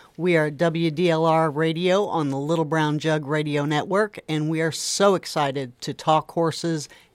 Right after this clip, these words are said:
every Saturday morning from nine to nine thirty A M. And you can also watch us, uh, or listen to us over the internet.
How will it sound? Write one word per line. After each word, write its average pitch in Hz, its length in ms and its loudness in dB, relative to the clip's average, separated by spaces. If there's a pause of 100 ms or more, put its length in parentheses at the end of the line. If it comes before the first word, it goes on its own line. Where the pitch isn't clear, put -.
(140)
every 170 440 4
Saturday 151 500 0
morning 175 460 0 (360)
from 139 300 -2
nine 156 340 2
to - 120 -6
nine 160 360 2
thirty 160 380 -2
A 143 200 0
M. 175 280 0 (320)
And 214 160 2
you 214 60 2
can 233 140 2
also 208 360 4
watch 165 320 2
us, 160 320 -2
uh, 160 180 -2
or 135 280 -6
listen 180 300 4
to 165 120 2
us 151 160 2 (140)
over 147 440 0 (520)
the 156 180 2
internet. 127 380 -4